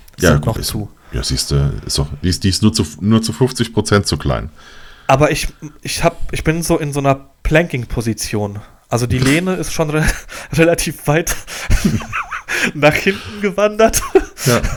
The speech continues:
Speaker 2: <laughs> Und ich darf jetzt aber auch nicht zu sehr lachen, ansonsten springt der, der eine Knopf ab und ballert hier durch die Scheibe und dann schlägt da unten irgendjemand.
Speaker 1: Hm.
Speaker 2: Also
Speaker 1: Könntest du dich jetzt noch kratzen?
Speaker 2: Wo?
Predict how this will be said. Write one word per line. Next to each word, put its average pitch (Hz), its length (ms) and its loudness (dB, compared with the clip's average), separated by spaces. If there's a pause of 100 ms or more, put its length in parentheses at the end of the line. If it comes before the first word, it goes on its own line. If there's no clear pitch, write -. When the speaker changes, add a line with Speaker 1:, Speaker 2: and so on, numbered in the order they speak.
(260)
Speaker 2:
<laughs> - 440 -8
Und 160 140 0
ich 160 120 0
darf 180 200 4
jetzt 185 140 -4
aber 170 200 0
auch 165 180 0
nicht 208 200 -8
zu 185 100 -6
sehr 165 200 -2
lachen, 170 340 -6
ansonsten 151 400 0
springt 160 380 -4
der, 147 320 4
der 139 200 0
eine 165 260 0
Knopf - 400 -8
ab 175 220 -4
und 147 420 -6 (200)
ballert 160 260 0
hier 139 140 -4
durch 139 160 0
die 139 120 -4
Scheibe 165 420 0
und 139 140 -4
dann 123 240 -4
schlägt 160 340 -4
da 110 40 0
unten 110 340 -8
irgendjemand. 110 520 -6 (100)
Speaker 1:
Hm. - 140 -10
Speaker 2:
Also 113 240 -6
Speaker 1:
Könntest - 440 4
du 147 80 8
dich 139 160 2
jetzt - 180 2
noch 113 140 2
kratzen? 69 480 -2 (1080)
Speaker 2:
Wo? 143 560 2